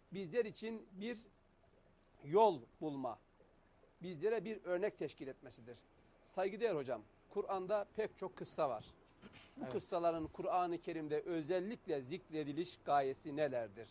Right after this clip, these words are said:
Speaker 1: Bu kıssaların bize sağlayacağı yarar, okuma, okuduğumuz takdirde bize getireceği faydalar nelerdir?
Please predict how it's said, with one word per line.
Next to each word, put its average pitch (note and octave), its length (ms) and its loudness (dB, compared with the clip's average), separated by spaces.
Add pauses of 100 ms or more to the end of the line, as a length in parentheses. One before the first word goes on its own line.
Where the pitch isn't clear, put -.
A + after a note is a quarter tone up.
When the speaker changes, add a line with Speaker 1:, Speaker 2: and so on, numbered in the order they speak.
(460)
Speaker 1:
Bu G#3 140 -8
kıssaların E3+ 760 4 (360)
bize F3 260 0
sağlayacağı D#3+ 760 6
yarar, C#3+ 340 4 (380)
okuma, F3 400 -2 (120)
okuduğumuz F3 520 -4
takdirde D3 520 -2 (280)
bize D#3+ 220 -4
getireceği E3 540 -2
faydalar D3 500 0
nelerdir? A#2+ 420 -4